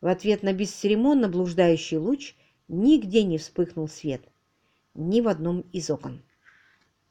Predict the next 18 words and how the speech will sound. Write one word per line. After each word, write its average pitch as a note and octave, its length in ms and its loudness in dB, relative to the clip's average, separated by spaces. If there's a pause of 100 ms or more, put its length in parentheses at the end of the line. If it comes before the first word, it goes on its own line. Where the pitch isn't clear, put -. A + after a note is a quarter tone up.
(960)
«А G3 180 4
кто F#4 220 8
спит F#4 280 6
с - 60 0
этой C#4+ 200 8
стороны F#3+ 380 6
дома?» D#3+ 380 4 (1000)
резко F#3 460 2
осведомился F3+ 800 0
Эббот. D#3+ 340 -8 (360)
«Понятия G3+ 500 2
не F3 180 2
имею». D#3+ 300 0 (680)
«Тогда G3+ 300 4
как A3 200 6
вы C4 80 8
здесь C#4 240 4
оказались?» E4 600 4